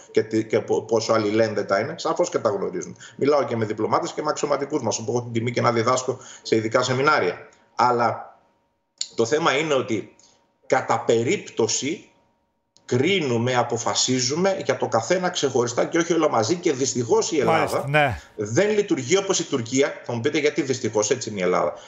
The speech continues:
Speaker 1: Η Τουρκία πάντως λειτουργεί εκβιαστικά. Η Ελλάδα δεν λειτουργεί εκβιαστικά. Είναι πάντοτε καλόπιστη. Και το πρόβλημα είναι το εξής, ότι τη δικιά μας καλοπιστία η Τουρκία τη λαμβάνει ως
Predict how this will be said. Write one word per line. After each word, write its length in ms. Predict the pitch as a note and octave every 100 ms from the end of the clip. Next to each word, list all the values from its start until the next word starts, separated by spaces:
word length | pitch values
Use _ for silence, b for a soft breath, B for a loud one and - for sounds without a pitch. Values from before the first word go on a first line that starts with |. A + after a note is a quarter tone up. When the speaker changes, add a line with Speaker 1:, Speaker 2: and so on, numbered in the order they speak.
| -
Speaker 1:
Η 120 | C3
Τουρκία 360 | B2+ B2 G3 F3
πάντως 240 | F3+ F3+
λειτουργεί 340 | E3+ C#3+ C3+
εκβιαστικά. 640 | F3+ C#3 C#3 A#2+ B2 B2+ G2+
Η 40 |
Ελλάδα 340 | A#2 D3+ D#3 A2+
δεν 200 | B2 F#3+
λειτουργεί 360 | F#3+ B2 G2+
εκβιαστικά. 640 | F2+ F2 F2 - F2 A#2 - B B -
Είναι 200 | C3 D3
πάντοτε 540 | D#3+ F#3 F#3 F#3 -
καλόπιστη. 800 | C3 A#2 G#2+ G#2 G#2+ - F3 - b b _
Και 120 | C3
το 120 | A#2+
πρόβλημα 560 | A2+ F#3+ G3+ D#3 C3 D3
είναι 140 | E3+
το 100 | -
εξής, 380 | G#2+ C3+ A#2 -
ότι 140 | A#2 A2+
τη 120 | A2+
δικιά 240 | G#2 D#3
μας 160 | F#3 F#3
καλοπιστία 720 | D#3 C#3+ A2 - A2+ C3 - -
η 120 | C3
Τουρκία 640 | - A#2+ A2 F#3+ F3+ C3 D3
τη 140 | C3+
λαμβάνει 800 | B2+ A#2+ A2+ D3+ F3+ A#2 A2 D#3 - _ _ _ _
ως 540 | C3+ F3 G#3+ - -